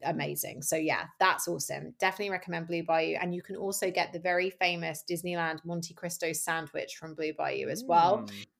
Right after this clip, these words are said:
Speaker 1: They have bought the Monte Cristo to Walt Disney World for the fiftieth anniversary, but it's normally exclusive to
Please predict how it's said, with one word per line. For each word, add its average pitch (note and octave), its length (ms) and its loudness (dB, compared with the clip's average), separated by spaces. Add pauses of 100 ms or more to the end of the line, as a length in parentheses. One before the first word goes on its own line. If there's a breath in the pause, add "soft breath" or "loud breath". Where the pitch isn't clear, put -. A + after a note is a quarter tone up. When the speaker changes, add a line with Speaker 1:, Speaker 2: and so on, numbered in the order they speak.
(360)
Speaker 1:
They G3 120 6
have A3 360 6
bought G#3 180 6
the G#3 80 -2
Monte F#3 280 -4
Cristo F3 460 0
to F3+ 260 0
Walt F3+ 240 -4
Disney E3+ 280 -4
World D#3+ 260 0
for E3+ 240 -4
the F3 100 -4
fiftieth A3+ 420 0
anniversary, B3 600 4
but F3+ 120 2
it's - 180 -2
normally F3+ 440 -2
exclusive E3+ 840 2
to E3+ 500 0